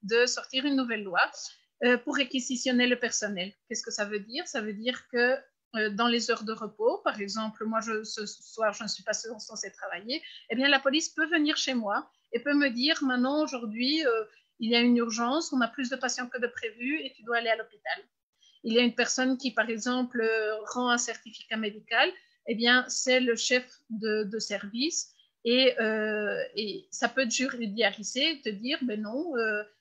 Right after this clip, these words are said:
ton certificat médical ne sert pas et donc tu dois quand même aller travailler, tu es obligé de travailler. »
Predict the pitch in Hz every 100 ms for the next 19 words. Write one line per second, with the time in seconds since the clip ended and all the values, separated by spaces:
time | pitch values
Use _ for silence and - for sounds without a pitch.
0 | - 247 240 247 - 240 - 233 220 220
1 | 226 226 220 - 208 - _ 214 233 359
2 | 254 240 240 220 247 254 240 240 226 240
3 | 233 214 214 247 302 311 240 214 226 220
4 | 214 - 202 196 185 160